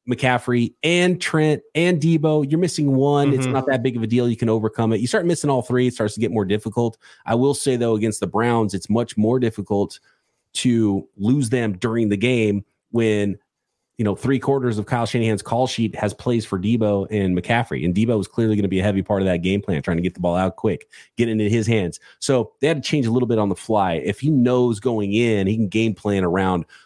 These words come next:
Speaker 1: one or two of those guys not being there. And, and I think it'll be a better result for the forty-niners. So, um, yeah, I, I mean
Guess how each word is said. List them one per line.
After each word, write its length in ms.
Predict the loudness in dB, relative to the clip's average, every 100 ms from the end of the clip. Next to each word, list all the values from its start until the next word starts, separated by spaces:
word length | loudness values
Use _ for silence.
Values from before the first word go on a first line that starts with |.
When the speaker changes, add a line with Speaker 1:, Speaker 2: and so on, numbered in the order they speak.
| _ -4
Speaker 1:
one 220 | 0 0
or 80 | -2
two 220 | 0 0
of 60 |
those 180 | 0 0
guys 260 | -2 -2 0
not 300 | 0 -2 -2
being 300 | 0 2 2
there. 340 | 2 0 -2
And, 140 | -2 -2
and 160 | 0
I 60 | -2
think 200 | -2 -4
it'll 140 | -2
be 140 | -2 -2
a 60 |
better 220 | 0 0 0
result 400 | -2 -2 -4 -6
for 80 |
the 100 | -14
forty-niners. 720 | -6 -4 0 0 2 2 0 -6 -20 -20 _
So, 500 | -6 -2 0 0 -2
um, 380 | -2 0 0 -2 -4
yeah, 320 | -4 -2 -2
I, 40 | -2
I 40 |
mean 280 | 0 0